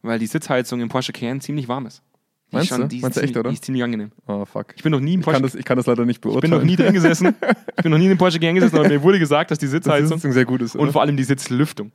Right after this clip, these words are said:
Speaker 2: Und das,
Speaker 1: im
Speaker 2: die
Speaker 1: Sommer.
Speaker 2: Lenkrad, der Lenkrad beheizt ist.
Speaker 1: Ja.
Speaker 2: Lenkrad.
Speaker 1: Ja.
Speaker 2: Ist auch geil.
Speaker 1: Alles beheizt.
Speaker 2: Ja.
Speaker 1: Und deswegen stellt man's, glaub ich, nicht in Frage, weil die Hände sind ja warm, wenn du im Winter
Speaker 2: Ja, und was
Speaker 1: ankommst.
Speaker 2: immer ein wertvolleres Ziel ist, zu sagen, man schwimmt mit. Man will ja da mitschwimmen. Weil das,
Speaker 1: Ja.
Speaker 2: äh,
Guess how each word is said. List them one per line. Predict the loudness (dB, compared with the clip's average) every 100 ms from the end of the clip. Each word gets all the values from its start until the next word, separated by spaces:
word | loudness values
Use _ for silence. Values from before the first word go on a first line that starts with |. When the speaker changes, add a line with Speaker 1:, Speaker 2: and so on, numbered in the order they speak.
| _
Speaker 2:
Und | -2 0 0
das, | -2
Speaker 1:
im | 0
Speaker 2:
die |
Speaker 1:
Sommer. | 2 2
Speaker 2:
Lenkrad, | 2 0 -2
der | -8
Lenkrad | -6 -6 -8 -8
beheizt | -10 -10 -10
ist. | -18 _
Speaker 1:
Ja. | -12 -12 -8
Speaker 2:
Lenkrad. | -10 -10 -18 _ -10
Speaker 1:
Ja. | -8
Speaker 2:
Ist | -8
auch | -10
geil. | -12 -12 _ _ _ -2
Speaker 1:
Alles | -2 -2
beheizt. | -6 -6 -10 -16 -8
Speaker 2:
Ja. | -6 -6 _ _ _ _
Speaker 1:
Und | -4
deswegen | -2 0
stellt | -2 -2
man's, | -2
glaub | -2 -2
ich, |
nicht | -2
in | -2
Frage, | 0 0 0
weil | 0
die | 0
Hände | 0 -2 -2
sind | -2
ja | -2
warm, | -4 -10 _ _ _
wenn | -6 -4
du |
im | -2
Winter | -2 0
Speaker 2:
Ja, |
und | 2
was | 0 0
Speaker 1:
ankommst. |
Speaker 2:
immer | -2 0 -2
ein | -2 -4
wertvolleres | -4 -2 -2 -4 -6 -10
Ziel | -8 -6
ist, | -4 -8 -8
zu | -8
sagen, | -2 -2 -2 -4
man | -4
schwimmt | -4 -6
mit. | -6 -8 _ _ _ _ _ _
Man | -6 0
will | 2
ja | 2
da |
mitschwimmen. | 0 -2 -6 -6 -8 _ -6
Weil | -4
das, | -4 -10 -16
Speaker 1:
Ja. |
Speaker 2:
äh, | -14